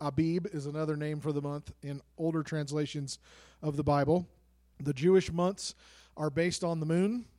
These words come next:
phases, and it's based on the full moon. The full moon is always in the middle of the month, according to the Jewish calendar.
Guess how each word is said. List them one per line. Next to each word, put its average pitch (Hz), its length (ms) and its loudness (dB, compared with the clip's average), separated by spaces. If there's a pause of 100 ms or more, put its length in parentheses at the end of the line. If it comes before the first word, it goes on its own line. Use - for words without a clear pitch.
(320)
phases, 196 540 0 (800)
and 175 300 0
it's 170 200 -6
based 190 340 2
on 175 160 4
the 156 60 -2
full 220 280 6
moon. 202 200 6
The 180 80 4
full 214 220 6
moon 196 200 6
is 170 120 4
always 180 280 6
in 165 80 0
the 147 80 -2
middle 185 280 8
of 165 100 4
the 165 80 4
month, 156 340 0 (480)
according 156 340 2
to 147 500 2
the 135 120 -6
Jewish 143 300 0
calendar. 135 420 -4